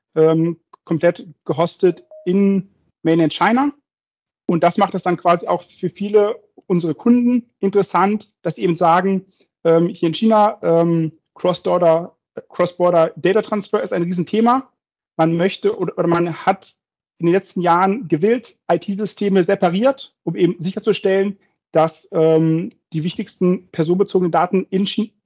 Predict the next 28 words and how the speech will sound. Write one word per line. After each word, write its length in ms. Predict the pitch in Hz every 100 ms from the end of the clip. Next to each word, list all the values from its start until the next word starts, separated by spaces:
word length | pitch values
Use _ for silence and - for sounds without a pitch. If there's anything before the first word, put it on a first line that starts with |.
| - - 196 _ _ _ -
in 100 | 185
den 200 | 196 196
Landesgrenzen 600 | 165 185 185 190 190 185
von 120 | 180
China 200 | 170 190
bleiben. 520 | 156 151 185 214 226 _ _ _ _
Und 260 | 170 175 175
das 120 | 170
ist 40 |
eben 160 | 196 220
auch 220 | 185 - _
für 300 | - _ -
das 140 | 175
Thema 240 | - 185 180
K 180 | -
I 180 | 160 196
wichtig, 500 | 214 - 226 220 - _ _
dass 140 | 160 -
man 100 | 170
dort 120 | -
auch 180 | 170 -
Modelle 380 | 180 180 185
nimmt, 380 | 170 196 - -
die 80 | 170
hier 220 | 151 214
vor 120 | 196
Ort 180 | 214 170
laufen 540 | 156 180 190 208 202